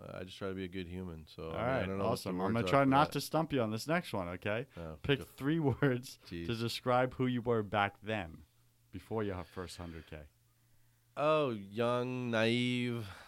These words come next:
Speaker 1: um, overly, overly optimistic, you know.
Speaker 2: Mm. Got it.
Speaker 1: Yeah.
Speaker 2: Yeah, yeah, that's good. See how quick it comes looking back on yourself?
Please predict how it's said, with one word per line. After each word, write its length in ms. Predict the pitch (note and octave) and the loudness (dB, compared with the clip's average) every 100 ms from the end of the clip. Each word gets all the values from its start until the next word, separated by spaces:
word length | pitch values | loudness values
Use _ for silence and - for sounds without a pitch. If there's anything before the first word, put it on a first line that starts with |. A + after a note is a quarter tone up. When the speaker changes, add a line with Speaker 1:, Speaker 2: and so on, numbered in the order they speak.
| - - | -20 -8
Speaker 1:
um, 640 | G#2+ G2+ F#2+ F#2 F2+ F2+ F#2 _ _ _ _ - _ _ _ _ _ - | -2 2 2 0 -2 -8 -12 _ _ _ _ -20 _ _ _ _ _ -6
overly, 500 | A2+ A#2+ A#2+ A#2 A2 | 0 2 2 2 2
overly 400 | G#2+ G#2+ G#2 G2+ | 2 2 2 2
optimistic, 840 | G2 F#2+ F#2 F#2+ F#2+ - G2 F#2+ - - - | 2 0 -2 -4 -4 -6 -8 -8 -14 -20 -10
you 100 | F2+ | -6
know. 260 | F2 F2 F2 | -4 -4 -6
Speaker 2:
Mm. 840 | D#2+ _ _ _ _ _ _ _ | -12 _ _ _ _ _ _ _
Got 220 | F#2+ F#2 F2+ | -6 -6 -6
it. 120 | - _ _ _ _ _ - | -12 _ _ _ _ _ -10
Speaker 1:
Yeah. 240 | F2+ E2+ E2+ F#2 | -8 -8 -10 -14
Speaker 2:
Yeah, 140 | - A2 | -6 -4
yeah, 160 | A2 G2 | -2 -2
that's 220 | G2 - | -6 -6
good. 240 | A2 F2+ D#2+ | -6 -6 -8
See 160 | - | -2
how 140 | B2 A#2+ | 0 0
quick 260 | - A#2+ | -4 -4
it 120 | A2+ - | -6 -4
comes 420 | A#2 A2+ - - _ - | -4 -4 -8 -16 _ -10
looking 340 | G#2 A2 G#2 | -6 -6 -4
back 240 | G2 G2 - | -2 -2 -2
on 100 | A2 | -8
yourself? 360 | A2 G#2+ A2+ | -8 -8 -8